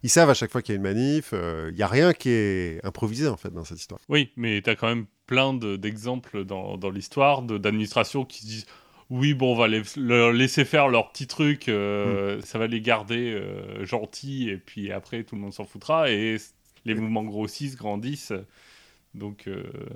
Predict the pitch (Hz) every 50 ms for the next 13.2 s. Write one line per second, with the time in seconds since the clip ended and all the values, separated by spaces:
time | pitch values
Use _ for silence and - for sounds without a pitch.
0 | 101 104 _ _ _ _ - - - - - - 104 - - 151 151 147 - -
1 | 131 - 151 147 151 151 151 190 190 156 - 180 160 151 147 143 - - - 147
2 | 143 151 156 147 131 120 - - 127 117 117 120 - - 127 - - - - -
3 | _ _ _ - - - - - - 127 131 90 - _ _ _ _ - - 110
4 | - - 78 73 101 _ _ - - - - - - - - 202 180 147 131 123
5 | - 151 123 - 127 120 113 110 - 143 147 139 139 127 117 - 127 - 202 247
6 | 269 202 - - 202 - - 147 - - 180 214 226 202 156 135 120 110 120 131
7 | 131 143 131 - - 139 127 107 - 110 95 - 185 240 220 160 123 117 95 -
8 | - 190 190 - 147 135 107 85 82 104 127 101 - 123 127 123 120 98 - -
9 | 107 98 87 92 - - 101 90 107 147 170 135 101 92 123 143 - - - -
10 | - _ _ - 123 110 - - 131 - 123 101 - - 117 123 113 110 - -
11 | 107 92 - 95 90 98 107 131 160 127 104 101 101 95 101 117 139 135 123 110
12 | 98 92 92 90 92 101 101 104 107 - - 101 92 95 - 90 95 113 135 120
13 | 104 117 -